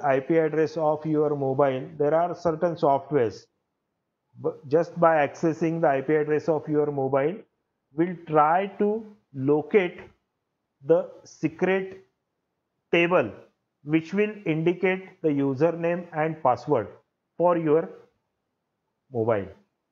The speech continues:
similar to the softwares that are utilized for the desktop P C. There are certain softwares. Just by knowing the I P address of your mobile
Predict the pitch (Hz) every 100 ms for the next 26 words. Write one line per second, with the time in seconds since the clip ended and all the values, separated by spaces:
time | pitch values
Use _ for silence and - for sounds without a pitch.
0 | - 196 226 233 226 220 214 190 156 -
1 | 190 185 170 170 170 151 156 165 170 165
2 | - 160 - - _ - 165 147 120 -
3 | 131 127 104 113 98 _ _ _ _ _
4 | _ 170 175 196 208 196 180 160 135 110
5 | 117 98 - _ _ _ _ _ 151 156
6 | 165 165 156 151 156 160 147 135 135 151
7 | 147 151 147 151 151 151 147 139 143 165